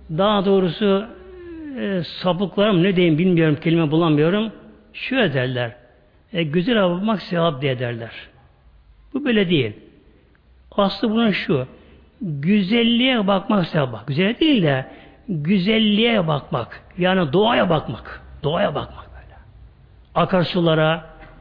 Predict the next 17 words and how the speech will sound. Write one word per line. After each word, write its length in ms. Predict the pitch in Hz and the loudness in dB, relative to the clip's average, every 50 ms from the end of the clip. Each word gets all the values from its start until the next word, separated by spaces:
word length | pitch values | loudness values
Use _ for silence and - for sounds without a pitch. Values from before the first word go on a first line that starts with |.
| - - | -4 0
ağaçlara, 800 | 165 170 170 180 165 - - 175 165 160 156 156 156 170 165 - - - - - - - - - - - - - | 2 2 4 2 2 0 0 2 2 2 2 2 2 0 -2 -6 -14 -20 -20 -20 -20 -20 -20 -20 -20 -20 -20 -18
çiçeklere 540 | - - - - 202 165 - 190 180 156 135 | -12 -6 -2 0 0 0 2 2 2 2 2
bakmak, 420 | 147 143 131 - - 294 294 285 294 - - - - - - - - - - - - - - - - - | 0 -2 -2 0 0 2 2 0 -2 -6 -16 -18 -20 -20 -20 -20 -20 -20 -20 -20 -20 -20 -20 -12 -4 0
ibrete 560 | 208 196 160 160 233 269 254 262 233 196 165 | 0 0 2 2 2 2 2 2 2 2 2
bakmak 480 | 165 156 143 - 269 285 302 - - - - - - - | 2 0 0 2 2 2 2 0 -4 -10 -18 -14 -10 -10
bu 40 | - | -8
sevap 280 | - - 190 160 120 | -4 -2 -2 -2 -2
muhtemelen. 280 | 117 - - 131 - - - - - - - - - - | -4 -10 -16 -18 -20 -20 -20 -20 -20 -20 -20 -12 -6 -2
Buna 200 | 208 240 226 - | -2 -2 -2 0
tefekkür 440 | - 208 175 220 220 202 - 226 | -2 0 2 0 0 2 2 2
deniyor. 160 | 170 151 143 127 | 2 2 0 0
Tefekkür 540 | - 190 180 170 208 - - - 285 220 | 0 -2 0 0 -2 -2 0 0 0 2
deniyor 260 | 165 147 131 127 127 117 | 2 0 0 -2 -4 -8
ona 120 | 113 113 - | -10 -12 -16
böylece. 340 | - - - - - - - - - - _ - - - - - - - - - - - - - - - - - - - 180 | -20 -20 -18 -16 -16 -16 -18 -20 -20 -20 _ -20 -20 -20 -20 -20 -20 -20 -20 -20 -20 -20 -20 -20 -20 -20 -20 -20 -16 -8 -2
Bir 340 | 196 277 285 277 262 220 | 0 2 4 4 2 2
çiçek, 640 | - - 269 220 - 285 269 202 143 - - - - | 2 0 0 2 2 2 2 0 0 -2 -8 -10 -10